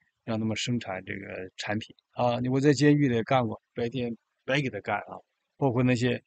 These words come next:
各地的官员，他同样不能放过啊。然后等开战了，他就杀害他们灭口啊，呃，集中干掉他们，他觉得方便啊，这样他才能放心。因为什么呢？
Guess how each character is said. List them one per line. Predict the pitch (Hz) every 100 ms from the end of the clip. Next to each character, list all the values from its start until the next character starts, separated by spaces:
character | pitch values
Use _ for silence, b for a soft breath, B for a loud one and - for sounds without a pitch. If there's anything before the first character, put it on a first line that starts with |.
| b b
各 | - 156
地 | 123 131
的 | 120
官 | 101 139 117
员， | - _ _ _ -
他 | 110
同 | - 147
样 | 160
不 | 110
能 | 98 98
放 | - 95
过 | 90 -
啊。 | 101 98
然 | 113 127
后 | 160 156 - _ _
等 | 135 117
开 | - 156
战 | 160 185
了， | 131 _ _ _ _
他 | -
就 | 104
杀 | - -
害 | 107 117
他 | 104
们 | 104
灭 | 113 110
口 | - -
啊， | - - B B B B
呃， | 120 117 113
集 | - 180 160
中 | 147 143
干 | 117 165
掉 | 117 110
他 | 101
们， | 104
他 | 104
觉 | 107 110
得 | 104
方 | - 107
便 | 107 104
啊， | - 104
这 | -
样 | 127
他 | 107
才 | 120 120
能 | 127
放 | 131 113
心。 | - -
因 | 117 139
为 | 143
什 | 139
么 |
呢？ | 139 127